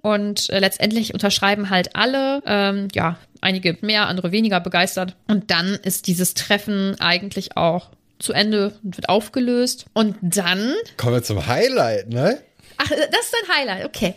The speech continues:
Speaker 1: Ja,
Speaker 2: Ja, natürlich.
Speaker 1: erzähl.
Speaker 2: Ja, es kommt nämlich heraus,
Speaker 1: <laughs>
Speaker 2: dass eben Ginny einen Freund hat in Michael Corner, beziehungsweise erstmal kommt heraus,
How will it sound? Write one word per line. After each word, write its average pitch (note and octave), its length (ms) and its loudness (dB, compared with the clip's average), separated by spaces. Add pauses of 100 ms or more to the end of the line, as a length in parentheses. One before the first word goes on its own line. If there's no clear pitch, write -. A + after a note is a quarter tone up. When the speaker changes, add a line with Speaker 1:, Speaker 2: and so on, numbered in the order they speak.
(160)
Speaker 1:
Ja, F4+ 120 0
Speaker 2:
Ja, C#3 80 4
natürlich. G#3+ 540 2
Speaker 1:
erzähl. F3+ 220 2 (180)
Speaker 2:
Ja, G3+ 120 4
es C3+ 120 0
kommt F#3+ 180 2
nämlich D#3 260 2
heraus, B2+ 560 0 (160)
Speaker 1:
<laughs> - 340 -2 (520)
Speaker 2:
dass C3+ 420 0
eben B2+ 680 0 (140)
Ginny A#2+ 540 2
einen A2 220 2
Freund D#3+ 400 0
hat G#2 280 2
in G#2+ 360 0
Michael G#2 380 0
Corner, G#2 400 2
beziehungsweise C3 680 0
erstmal C#3 380 2
kommt C#3 300 0
heraus, B2+ 440 2